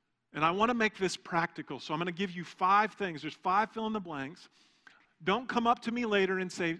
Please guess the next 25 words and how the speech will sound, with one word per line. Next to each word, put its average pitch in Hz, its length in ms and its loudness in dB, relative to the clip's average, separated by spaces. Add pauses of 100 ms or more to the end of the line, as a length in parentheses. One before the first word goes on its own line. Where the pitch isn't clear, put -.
"Steve, 202 320 -10
there's 127 180 -8
like 147 160 -6
twelve." 170 400 -4
Yeah, 240 240 2
I 240 100 4
know 262 260 4
there's 208 200 -2
more, 196 180 0
but 165 140 -2 (340)
these 226 240 2
are 262 80 4
five 240 840 6 (260)
ways 190 520 4
that 190 120 0
are 180 120 0
scriptural - 960 -2
that 202 180 -2
will 190 120 0
give 208 280 0
us 311 160 0
something 277 540 0
to 247 120 -2
grab 214 440 2
onto 220 680 0